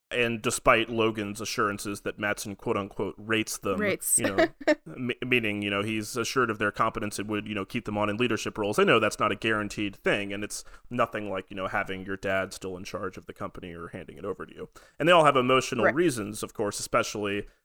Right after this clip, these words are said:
Speaker 1: in the immediate aftermath of their father's death, for wanting to continue steering the family business. We've talked about this many times. And the fact that the sticking point in this deal is A T N is what kind of freights the episode with a lot of its portent. There is another load-bearing reference,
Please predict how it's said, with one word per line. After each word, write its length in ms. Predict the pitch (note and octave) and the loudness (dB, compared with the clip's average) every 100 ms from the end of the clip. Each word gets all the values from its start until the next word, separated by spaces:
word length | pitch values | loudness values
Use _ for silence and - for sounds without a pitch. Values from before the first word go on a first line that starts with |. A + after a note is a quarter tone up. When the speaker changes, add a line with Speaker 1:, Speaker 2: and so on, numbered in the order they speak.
| _ | _
Speaker 1:
in 160 | A2+ G#2 | -8 -6
the 100 | G2+ | -4
immediate 340 | G#2 A2+ G2+ | -2 -2 2
aftermath 480 | G#2 G#2 G#2+ G2+ G2 | 2 0 -2 -4 -4
of 100 | G#2+ | -6
their 120 | F#2 | -4
father's 360 | - F#2+ F2+ - | -2 -2 -4 2
death, 240 | D#3+ - | 4 4
for 80 | A#2+ | 2
wanting 220 | A2 G#2 | -4 -4
to 40 | G#2 | -6
continue 440 | G2+ - G#2+ G#2 | -8 -6 -6 -6
steering 480 | - - A2 G#2 G2 | -8 -2 0 0 -2
the 80 | G2 | -6
family 320 | A2 G2 G2 | -6 -6 -6
business. 360 | G#2 F#2+ D#2+ | -6 -8 -10
We've 120 | - - | -16 -6
talked 200 | F#2+ - | -6 -6
about 200 | F2 - | -8 -10
this 160 | D2+ | -12
many 160 | F2+ - | -12 -12
times. 340 | - F#2 - - - - - | -12 -12 -14 -20 -20 -20 -6
And 120 | B2 | -2
the 60 | A2+ | 2
fact 280 | E3 D#3+ - | 4 4 2
that 80 | |
the 100 | A#2 | -4
sticking 500 | - - A3+ A3+ D3+ | -4 2 4 4 2
point 360 | - G2+ G2 - _ - - - | -2 -6 -8 -10 _ -14 -10 -12
in 160 | C3 A2+ | -8 -6
this 160 | G#2 - | -6 -6
deal 540 | A#2+ A2+ A2 G#2 G#2 | -2 2 2 0 -4
is 320 | G#2+ G2+ G2 - | -6 -6 -4 0
A 100 | B2+ | 0
T 240 | - A2+ | 0 -2
N 160 | B2 A2 | 0 0
is 120 | G#2+ | -2
what 120 | B2 | -6
kind 220 | - A#2+ G#2+ | -4 -4 -4
of 60 | |
freights 380 | - C3 B2+ - | -2 0 0 -2
the 140 | A#2 | -4
episode 480 | A2 G#2 - A2 G2 - _ _ | -2 -4 -4 -4 -4 -8 _ _
with 140 | B2+ B2 | -6 0
a 20 | |
lot 200 | A2 G#2+ | 2 2
of 80 | G2+ | 0
its 100 | - | -6
portent. 640 | - B2+ B2 - F2+ E2+ | -2 -2 -2 -4 -8 -4
There 120 | G#2+ | -2
is 120 | G#2 | -2
another 280 | G#2+ A2+ G#2+ | 0 0 0
load-bearing 800 | G2+ A2 A2+ G#2 G#2+ A2 G#2 G2+ | 0 2 0 0 0 0 0 -2
reference, 580 | G#2+ - G#2+ G#2 - | -4 -2 -6 -6 -10